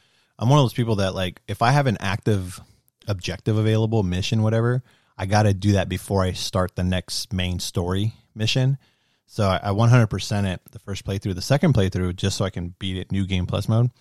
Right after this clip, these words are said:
um, I just went straight through the story. I didn't really do any side shit. And, um, dude, it only took me, like, four hours, <laughs> five hours. That's hella short.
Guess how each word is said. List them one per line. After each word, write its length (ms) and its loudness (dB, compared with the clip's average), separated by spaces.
um, 280 0
I 80 -4
just 140 2
went 120 0
straight 280 -2
through 160 -2
the 100 -6
story. 360 -2
I 40 -4
didn't 160 -6
really 160 -4
do 140 -6
any 120 -2
side 340 -6
shit. 380 -2
And, 320 -2
um, 360 -4
dude, 160 0
it 40 2
only 180 4
took 180 -6
me, 80 -6
like, 160 -12
four 460 -6
hours, 360 -8
<laughs> 40 -14
five 220 -2
hours. 160 -6
That's 180 -2
hella 280 2
short. 460 -2